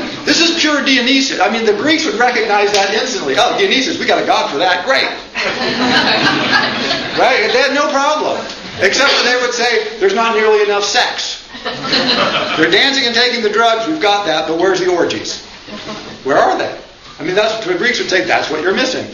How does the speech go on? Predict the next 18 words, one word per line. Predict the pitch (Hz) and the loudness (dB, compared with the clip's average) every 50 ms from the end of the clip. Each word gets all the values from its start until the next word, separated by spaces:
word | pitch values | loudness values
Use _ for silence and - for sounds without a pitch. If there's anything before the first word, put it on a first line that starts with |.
| - - - - - - | -14 -16 -16 -14 -6 0
Round | 262 262 - 156 160 156 | 2 2 2 2 2 2
this | 185 180 | 2 2
whole | - 175 190 190 196 | 4 4 4 4 2
experience | 190 - - 196 202 208 214 214 208 | 0 0 0 2 2 2 2 2 2
out." | - 277 247 - - - - - - - - 247 233 226 - - - - - - | 2 2 2 0 -2 -6 -10 -14 -14 -10 -8 -8 -6 -6 -8 -10 -10 -8 -2 2
Um, | 165 185 196 190 160 - - - - - 320 - - - - - - - - | 2 4 4 4 2 0 -2 -4 -2 -2 -2 0 0 0 0 2 2 2 2
they, | - 415 220 214 - - - - - - - - - - - - - - 403 359 247 | 2 2 2 2 0 0 0 0 0 0 -2 0 0 0 0 0 0 0 0 2 2
honestly, | 240 277 320 339 311 - - - - | 4 4 2 2 0 -2 -2 -2 -2
I'm | 247 - | 0 2
not | 269 285 294 | 2 2 2
making | 285 294 294 294 294 269 262 | 2 2 2 2 0 2 2
that | 269 277 285 | 2 2 2
up. | 285 240 - - - - | 2 0 0 0 0 0
Read | 277 302 285 | 2 2 2
the | 269 254 | 2 2
Bacchae, | 254 254 262 269 269 269 262 - - 233 - - - - - - 170 | 2 2 2 2 2 2 2 2 2 0 -2 -4 -6 -8 -4 -2 0
you | 185 | 2
know, | 170 170 185 185 | 2 2 2 2